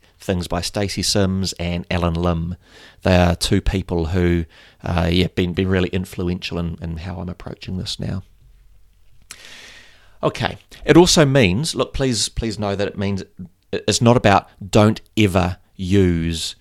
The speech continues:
um, gels, those kind of things. Okay, they, they, they have a place, perhaps later in the race where you need a bit of quick, instant energy. But if you're gonna have them,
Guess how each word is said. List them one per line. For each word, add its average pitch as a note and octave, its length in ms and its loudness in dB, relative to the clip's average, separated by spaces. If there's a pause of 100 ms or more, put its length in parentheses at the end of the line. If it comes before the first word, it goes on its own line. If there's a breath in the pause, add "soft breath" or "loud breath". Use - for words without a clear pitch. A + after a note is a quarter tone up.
(260 soft breath)
um, E2+ 380 -6 (260)
gels, F#2 680 -2 (440)
those F#2+ 340 -2
kind F#2 220 -6
of F2+ 80 -4
things. F2 500 -4 (400 soft breath)
Okay, G2 140 -6
they, G#2 160 -2
they, G#2+ 180 -2
they G#2 160 -2
have A#2+ 160 -4
a A#2 60 -10
place, - 580 -8 (300 loud breath)
perhaps - 340 -10
later G#2 360 -4
in F2+ 60 -6
the F2 80 -6
race F#2 400 -10
where G2 100 -6
you E2+ 80 -6
need F#2 240 -4
a F2+ 40 -2
bit F#2 140 -4
of F2+ 120 -4 (240 soft breath)
quick, - 420 -6
instant F2+ 400 -6
energy. G2+ 420 -6 (500 loud breath)
But A2 100 -4
if - 100 -10
you're G#2+ 80 -6
gonna B2 140 0
have A2+ 260 -2
them, A#2 240 0